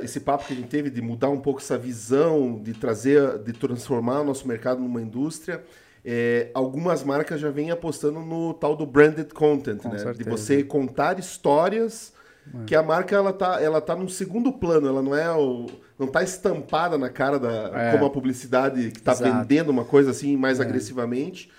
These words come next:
Speaker 1: mas o branded content é uma, é uma junção, né, dessa, da publicidade com o cinema, que você
Speaker 2: É.
Speaker 1: pode contar uma história, você pode
Speaker 2: É.
Speaker 1: explorar uma narrativa
Speaker 2: Diferente,
Speaker 1: diferente.
Speaker 2: exatamente.
Speaker 1: Então, isso, é, é, é, esse tipo de conteúdo é muito legal também de produzir, né? De
Speaker 2: Super,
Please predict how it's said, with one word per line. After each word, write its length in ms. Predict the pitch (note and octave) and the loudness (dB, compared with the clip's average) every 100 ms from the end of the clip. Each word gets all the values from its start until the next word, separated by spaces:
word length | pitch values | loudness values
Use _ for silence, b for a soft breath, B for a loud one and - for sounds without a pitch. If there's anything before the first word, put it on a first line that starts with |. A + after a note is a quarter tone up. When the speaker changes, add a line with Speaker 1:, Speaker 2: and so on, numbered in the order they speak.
| b b b b | b b b b
Speaker 1:
mas 220 | C3 C#3 | -2 0
o 40 | D3+ | 0
branded 360 | D3 E3 F#3 F#3 | 0 0 -2 -6
content 220 | F3+ G3 | -4 -2
é 40 | |
uma, 180 | G3 G3 | 0 0
é 180 | F#3 D3 | 0 2
uma 320 | D#3 E3+ E3+ | 0 -2 -2
junção, 560 | D3+ F3 G3 - G#3+ F#3+ | -2 -4 -6 0 2 2
né, 140 | D3 | 0
dessa, 540 | B2 A#2+ C#3 B2 A2+ G#2 - | -2 0 0 2 0 -4 -4
da 80 | A#2+ | -4
publicidade 840 | C#3 B2+ B2+ C3+ B2+ C#3+ G3 F#3 | -4 -6 -8 -4 0 2 2 -2
com 80 | F#3 | -10
o 40 | |
cinema, 720 | - - C3+ C#3 F#3 G#3+ A3+ B B B | -12 -4 -2 0 0 0 -2 B B B
que 80 | - | -8
você 60 | D3+ | -4
Speaker 2:
É. 80 | A#2 | 2
Speaker 1:
pode 260 | D#3+ F#3+ F#3+ | 2 2 -4
contar 360 | - D#3+ D3 | -2 0 2
uma 120 | D3+ D3 | 4 2
história, 320 | - E3+ F#3+ | 2 -2 -4
você 80 | - | -4
pode 220 | E3+ F3 | -6 -6
Speaker 2:
É. 100 | C3+ | -6
Speaker 1:
explorar 460 | E3+ D#3 C#3+ D#3 E3+ | 0 2 4 2 2
uma 400 | C#3+ B2+ A#2 A#2 | 2 0 0 -2
narrativa 720 | B2 C3 A#2 - D3+ F#3 E3 | -2 -2 -4 -8 -8 -4 -4
Speaker 2:
Diferente, 300 | A2 - A#2 A2 | -2 0 2 4
Speaker 1:
diferente. 420 | A2+ C#3 C3 - | 4 2 -2 -6
Speaker 2:
exatamente. 760 | G#2 A2 C#3 C3 A2+ G#2 - G#2 | -8 -8 -6 -6 -8 -12 -14 -6
Speaker 1:
Então, 240 | A#2 D#3 | 0 0
isso, 260 | D3+ F3 - - | 0 -8 -10 -2
é, 40 | |
é, 440 | C3+ B2+ C3+ C#3+ B2+ | 0 2 0 2 0
é, 120 | - C3 | 0 0
esse 260 | E3 F3 | 0 -2
tipo 200 | - - | -10 -12
de 80 | D#3+ | -10
conteúdo 460 | D#3+ D#3+ D3+ D3 F3 | -6 -4 -2 -2 -4
é 20 | |
muito 240 | E3 F#3 | -6 -6
legal 260 | F#3+ E3 D#3 | -4 0 0
também 220 | D3 C3 | 0 -4
de 60 | B2 | -4
produzir, 480 | C3 B2 A#2 A#2+ C3 | -6 -8 -8 -2 0
né? 100 | A2+ | 0
De 100 | G#2+ | -2
Speaker 2:
Super, 120 | A2+ | -4